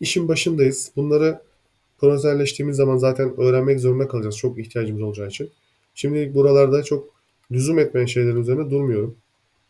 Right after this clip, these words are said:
Yine benzer şekilde çoklu işlem yapma, çoklu bağlantı sağlama gibi şeyler var burada.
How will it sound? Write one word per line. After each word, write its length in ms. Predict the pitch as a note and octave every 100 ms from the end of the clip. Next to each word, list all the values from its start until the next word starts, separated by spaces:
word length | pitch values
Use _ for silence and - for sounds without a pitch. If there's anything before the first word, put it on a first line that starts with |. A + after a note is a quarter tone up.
| _ _ _ _ _ _ _ _ _ _ _ _ _ _ _ _
Yine 240 | D3+ D3
benzer 300 | C3+ C3 C3+
şekilde 540 | C3+ C3+ A#2+ A2 A2+ B2+ - _ _ - _
çoklu 360 | - D3 C#3+ D3+
işlem 340 | C3 C3+ B2+
yapma, 300 | A2 G#2+ A#2
çoklu 340 | C#3 B2+ C3+
bağlantı 600 | B2+ B2+ B2+ B2+ C3 B2+ -
sağlama 500 | - - B2 B2 B2
gibi 180 | A#2 -
şeyler 260 | A#2 A#2
var 240 | A2 G2+ F#2+
burada. 300 | G2 B2